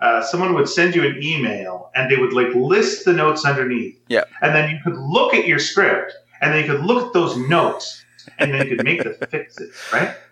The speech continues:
Speaker 1: So
Speaker 2: Yeah.
Speaker 1: that was, that was, then that was beautiful.
Speaker 2: Yeah, yeah.
Speaker 1: And now it's, uh, we're layering it on top of the P D F
Speaker 2: <laughs>
Speaker 1: that
Speaker 2: Yes.
Speaker 1: opens a window and it's, like, too much. But what it <laughs> used to be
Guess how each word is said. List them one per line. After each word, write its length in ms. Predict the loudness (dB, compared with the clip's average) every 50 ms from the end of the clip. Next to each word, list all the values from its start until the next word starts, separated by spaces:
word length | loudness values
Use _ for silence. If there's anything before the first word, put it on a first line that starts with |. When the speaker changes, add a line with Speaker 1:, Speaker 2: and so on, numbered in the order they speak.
| _
Speaker 1:
So 160 | -2 0 2
Speaker 2:
Yeah. 40 | 4
Speaker 1:
that 280 | 4 4 4 4 4 2
was, 340 | 0 0 -2 -6 -8 -4 0
that 240 | 2 2 2 2
was, 80 | 0 0
then 140 | 0 0 0
that 100 | 0 0
was 160 | 0 -2 -6
beautiful. 640 | -8 -10 -6 -4 -4 -4 -4 -8 -10 -14 -16 -8 -2
Speaker 2:
Yeah, 160 | 2 2 4 4
yeah. 60 | 4 4
Speaker 1:
And 80 | 4
now 280 | 4 4 4 4 4 4
it's, 420 | 2 2 0 -4 -8 -12 -18 -16 _ -6
uh, 80 | -2 0
we're 240 | 2 2 0 0 -4
layering 580 | -2 2 2 4 4 4 4 2 2 0 0 0
it 140 | 0 0 0
on 180 | 0 0 -2
top 300 | -4 -4 -2 0 0 2
of 120 | 0 -2 -4
the 160 | -4 -6 -4 -4 -4
P 260 | -4 -4 -4 -4 -2
D 60 | 0 2
F 300 | 2 2 0 -4 -2 0
Speaker 2:
<laughs> 0 |
Speaker 1:
that 160 | 2 2 2 2 _
Speaker 2:
Yes. 400 | 2 4 4 4 4 4 2 2 0
Speaker 1:
opens 300 | -2 -2 -4 -4 -4 -4
a 100 | -6 -6
window 580 | -4 -4 -6 -6 -4 0 0 2 4 4 2 2
and 100 | 0 -2
it's, 100 | -2 0
like, 200 | 0 0 -2 -4
too 300 | -4 -4 -2 0 0 0
much. 400 | 2 2 2 2 2 2 0 -2 -4 -2
But 300 | -2 0 0 0 2 2
what 160 | 2 2 2
it 200 | 2 0 0 -2 -4
<laughs> 100 | -4 -6
used 260 | -6 -6 -6 -4 -2
to 140 | -2 -2 -2
be 380 | -2 -4 -4 -6 -6 -10 -12